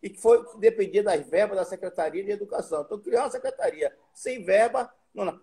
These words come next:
Deixa eu lhe contar uma coisa aí. Algumas ci-, alguns estados, vou, vou citar umas três cidades, que tá crescendo muito, tipo Fortaleza, tipo Recife e Ma-, e,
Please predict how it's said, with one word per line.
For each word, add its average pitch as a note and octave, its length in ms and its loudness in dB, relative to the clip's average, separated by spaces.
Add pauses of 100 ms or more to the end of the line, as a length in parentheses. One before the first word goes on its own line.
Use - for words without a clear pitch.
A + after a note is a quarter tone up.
Deixa G3+ 200 0
eu B3 40 4
lhe A#3+ 80 -12
contar A#3+ 300 2
uma - 140 -2
coisa D3 260 -6
aí. A2+ 240 -4 (360)
Algumas F#3 380 2
ci-, D#3+ 260 -12
alguns D#3+ 340 -4
estados, C#3 540 -2 (240)
vou, F3 220 -14
vou G3 100 -10
citar E3+ 320 -4
umas C3 180 -4
três B2 240 -10
cidades, F#2+ 520 -2 (240)
que D3 100 -10
tá B2+ 240 6
crescendo C#3 560 -2
muito, G#2+ 340 -4 (280)
tipo - 160 -16
Fortaleza, A2+ 880 0 (400)
tipo C3 480 -2
Recife A#2+ 800 -4 (320)
e A2+ 380 2
Ma-, C3 360 2
e, A2+ 460 -2